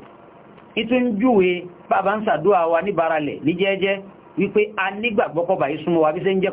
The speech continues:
qarib, fa inni qarib. Agbàgbọ́ yìí àyà yẹn. Tó ẹni ọba jìnà sí ni là á mọ́ pè rárá, pé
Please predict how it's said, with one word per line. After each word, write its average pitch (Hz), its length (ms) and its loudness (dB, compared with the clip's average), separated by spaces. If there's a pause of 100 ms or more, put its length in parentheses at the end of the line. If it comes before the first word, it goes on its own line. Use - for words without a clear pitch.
qarib, 185 400 0 (120)
fa 151 160 0
inni 240 580 0
qarib. 220 500 0 (160)
Agbàgbọ́ 190 340 0
yìí 190 100 2
àyà 196 280 0
yẹn. 131 100 -10 (880)
Tó 196 80 2
ẹni 233 120 2
ọba 240 180 2
jìnà 220 360 0
sí 175 60 -4
ni 185 100 2
là 165 120 2
á 190 80 -2
mọ́ 240 280 0
pè 240 120 4
rárá, 196 600 0 (800)
pé - 60 0